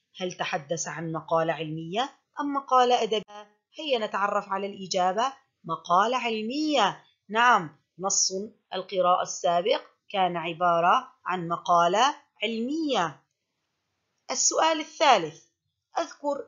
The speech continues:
بعض الفوائد للطاقة الشمسية. عددنا فوائد كثيرة للطاقة الشمسية من خلال درس القراءة، هيا نستذكر بعضاً منها.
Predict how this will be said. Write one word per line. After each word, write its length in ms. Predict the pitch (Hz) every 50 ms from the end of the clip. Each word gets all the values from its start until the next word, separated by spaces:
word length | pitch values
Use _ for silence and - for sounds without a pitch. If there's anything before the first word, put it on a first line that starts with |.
| _ -
بعض 280 | 196 247 247 233 - 220
الفوائد 760 | 208 - - 196 185 190 190 190 185 185 190 180 - 165
للطاقة 400 | 175 170 _ - 180 180 185 -
الشمسية. 760 | 269 - - 320 311 302 285 - 320 302 285 285 269 262 - - _ _ _ _ -
عددنا 760 | - 226 233 220 - 330 - - - 240 247 233 226 220 220
فوائد 560 | 214 - 233 233 247 262 269 254 - - 240 247 - -
كثيرة 580 | 277 254 - - 330 330 320 311 302 269 247
للطاقة 420 | 247 240 240 - - 247 226 233 240
الشمسية 580 | 233 - - 247 240 226 - - 220 226 226
من 120 | 226 226 220
خلال 400 | - 233 220 226 220 220 208 196
درس 200 | 226 214 - -
القراءة، 720 | 240 220 - 233 233 220 220 220 208 208 214 214 214 214 - _ _ _ _ -
هيا 240 | 339 339 320 294 269
نستذكر 580 | 247 240 233 - - 262 254 - - 254 226
بعضاً 340 | 208 208 233 220 220 208 226
منها. 720 | 214 214 214 214 220 208 190 214 214 214 214 214 214 _